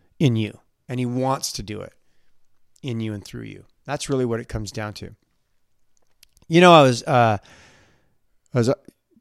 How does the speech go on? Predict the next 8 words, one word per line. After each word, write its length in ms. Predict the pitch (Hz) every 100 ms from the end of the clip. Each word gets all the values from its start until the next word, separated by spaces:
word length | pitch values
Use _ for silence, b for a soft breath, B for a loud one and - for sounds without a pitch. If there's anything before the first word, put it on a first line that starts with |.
| _ _
talking 280 | - 170 175
about, 280 | 156 135 131
like, 300 | 127 123 101
the, 180 | 117 113
the 160 | 113
brothers 680 | 107 117 123 123 120 117 101
of 300 | - 139 117
Joseph, 600 | 101 113 110 - - -